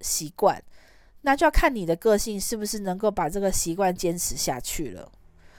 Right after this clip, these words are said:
如果可以的话，那你就成功了。如果不行的话，那就表示这个方式还不够适合你，你还要再去寻找一个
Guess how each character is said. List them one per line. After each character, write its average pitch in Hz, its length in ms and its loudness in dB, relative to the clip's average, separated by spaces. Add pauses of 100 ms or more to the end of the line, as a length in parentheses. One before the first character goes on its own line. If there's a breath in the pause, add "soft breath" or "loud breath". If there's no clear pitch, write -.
(140 soft breath)
如 277 120 2
果 302 140 10
可 208 260 6
以 208 160 2
的 170 140 4
话， 208 180 0
那 202 200 0
你 143 120 -4
就 156 100 -4
成 147 280 0
功 147 260 -4
了。 - 180 -12 (300 soft breath)
如 254 100 -2
果 233 140 8
不 247 220 0
行 170 280 0
的 175 140 4
话， 180 240 2
那 202 140 0
就 214 120 0
表 240 160 2
示 220 120 -4
这 247 120 0
个 233 140 6
方 226 220 4
式 226 120 0
还 180 160 2
不 180 140 -6
够 208 180 0
适 202 220 0
合 160 200 0
你， 151 160 -10
你 160 100 -8
还 180 160 -2
要 208 160 4
再 247 120 4
去 233 160 -2
寻 180 320 -6
找 160 220 0
一 156 100 -4
个 151 240 -4